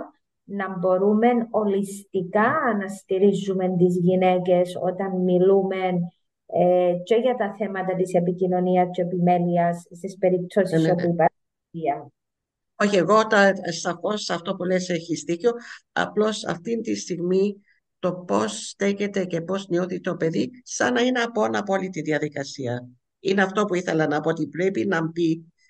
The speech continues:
Speaker 2: στην συζήτηση, αλλά δεν, ξέρω ότι δεν είναι τόσο απλό ότι θέλω να δω τον παπά μου ή δεν θέλω να δω, ή θα, δεν είναι τόσο απλό, αλλά πρέπει να βρεθεί ένας τρόπος που υπάρχει μια ισορροπία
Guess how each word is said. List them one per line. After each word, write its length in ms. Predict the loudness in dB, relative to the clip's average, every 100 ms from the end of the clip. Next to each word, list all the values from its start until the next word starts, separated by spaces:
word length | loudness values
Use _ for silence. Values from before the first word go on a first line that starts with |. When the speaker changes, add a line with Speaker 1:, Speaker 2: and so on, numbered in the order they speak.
| _
Speaker 2:
στην 500 | _ -20 -8 -4 -2
συζήτηση, 560 | -2 -4 -2 -2 -2 0
αλλά 200 | 4 4
δεν, 420 | 4 0 0 -8 _ _ _ _ _ _ _ -20 _ _ _ _ _
ξέρω 380 | -4 2 4 2
ότι 180 | 0
δεν 180 | 0 2
είναι 220 | 2 0
τόσο 320 | 0 -4 -2 -4
απλό 640 | -2 0 2 2 0 _ _ _
ότι 540 | -4 -2 -2 -4 -8 _ _
θέλω 400 | -4 2 4 4
να 140 | 2
δω 140 | 0 -2
τον 160 | -2
παπά 380 | -2 0 0 0
μου 80 | 0
ή 60 |
δεν 220 | 0 -2 -4
θέλω 220 | -4 -2
να 160 | -2
δω, 260 | -2 0 2 0
ή 140 | -4
θα, 200 | -2 -2 -2 -18 _
δεν 180 | 0 2
είναι 200 | 2 -2
τόσο 260 | -4 -6 -4
απλό, 160 | 0
αλλά 180 | 2 2 0 -14 _
πρέπει 300 | -2 -2 0
να 140 | -2
βρεθεί 300 | 0 0 0
ένας 300 | -2 0 -4
τρόπος 440 | -4 -4 0 -2 -2
που 140 | -6 -6 -16 _
υπάρχει 640 | -6 -4 0 0 -2 -8 -4
μια 440 | 0 2 2 -2 -12 _
ισορροπία 1120 | -8 -6 -4 -2 -2 -4 -2 2 2 0 -6